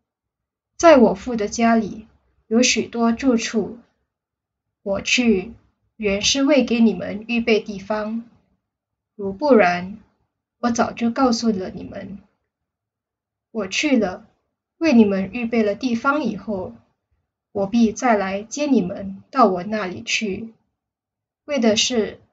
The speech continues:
我在哪里，你们也在哪里。我去的地方，你们知道往哪里去的路。”多默说：“主，我们不知道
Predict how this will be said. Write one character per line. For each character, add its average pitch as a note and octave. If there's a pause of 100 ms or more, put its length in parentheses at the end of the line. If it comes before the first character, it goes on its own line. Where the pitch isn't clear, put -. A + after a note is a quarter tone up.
(300)
我 G3
在 C4
哪 F#3+
里， A3 (420)
你 G3+
们 F#3+
也 -
在 A3+
哪 F#3
里。 G3 (1000)
我 G#3
去 D4+
的 C4
地 B3
方， A3+ (340)
你 G#3
们 F#3+
知 C#4
道 A#3 (220)
往 F#3
哪 F#3
里 A#3
去 -
的 F#3
路。” G3 (2500)
多 D#4
默 C4+
说 A3 (640)
：“主， - (600)
我 -
们 A3
不 D#4+
知 D#4
道 D4+